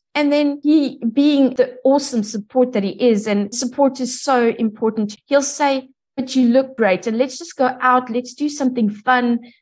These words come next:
whatever it might be. For me, it was also art and just getting out of your head, however that might be for you. So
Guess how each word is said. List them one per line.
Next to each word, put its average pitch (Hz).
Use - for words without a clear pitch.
whatever 285
it 269
might 214
be. 170
For 277
me, 262
it 285
was 247
also 254
art 262
and 202
just -
getting 269
out 254
of 247
your 208
head, 196
however 294
that 226
might 214
be 220
for 226
you. 156
So 330